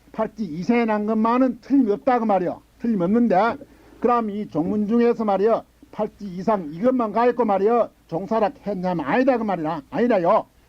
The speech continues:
오매 이래가 된대. 여기에서 깨쳐야 된다. 장 이리 말하거든. 이리 말하니 마침 이 실제에서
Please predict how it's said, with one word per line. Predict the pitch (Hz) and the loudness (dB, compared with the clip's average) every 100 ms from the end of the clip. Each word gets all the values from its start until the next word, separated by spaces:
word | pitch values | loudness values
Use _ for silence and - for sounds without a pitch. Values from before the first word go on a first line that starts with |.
| - | -12
오매 | 120 175 233 226 | -4 0 2 0
이래가 | 196 220 180 | 0 -2 -2
된대. | 190 254 254 196 190 | 0 2 2 0 2
여기에서 | 254 214 190 175 | 0 0 -2 -4
깨쳐야 | - 226 247 254 233 | -12 -8 -4 0 0
된다. | 214 196 190 175 165 | 0 -2 0 0 -2
장 | - 202 214 | -4 -6 -4
이리 | 233 | -2
말하거든. | 214 202 202 180 208 220 - _ _ 226 | 0 0 0 -2 -2 -4 -10 _ _ -4
이리 | 226 | 0
말하니 | 190 185 185 190 | 2 2 0 0
마침 | 185 - 196 233 240 - _ _ - | -2 -2 -4 -2 -2 -6 _ _ -12
이 | 180 | -10
실제에서 | 170 202 - 196 170 214 247 | -4 -4 0 0 0 0 0